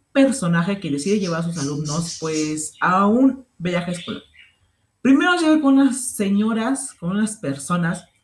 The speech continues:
que nos demuestran una de las partes más pobres de México. Y que allí, pues, hay dos padres de familia, en las cuales su hija trabaja de prostituta y que su hija no logró acabar los estudios. Nunca llegan a explicar por qué, pero no acabó los estudios.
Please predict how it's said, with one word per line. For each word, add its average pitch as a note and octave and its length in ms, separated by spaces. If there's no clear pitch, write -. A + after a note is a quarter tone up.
que G#3 160
nos G#3+ 160
demuestran D4+ 720
una C4 200
de B3+ 60
las A#3 100
partes A3+ 240
más A3 260
pobres F#3+ 300
de B2 80
México. - 320
Y C4+ 160
que C#4+ 80
allí, C#4+ 280
pues, - 560
hay F3 500
dos E3 640
padres D#3 300
de D#3 60
familia, D#3+ 460
en F#3 80
las A#3 80
cuales C#4 220
su C4+ 80
hija B3 220
trabaja G#3 280
de A3 80
prostituta A#2 680
y C3+ 120
que C3+ 300
su C3+ 220
hija E3+ 240
no D#3 120
logró E3 260
acabar C#3+ 280
los C#3+ 160
estudios. - 680
Nunca C#3+ 260
llegan C#3+ 200
a - 20
explicar B2 320
por - 140
qué, E3 120
pero C#3+ 180
no A2 80
acabó F2+ 200
los D#2 140
estudios. - 400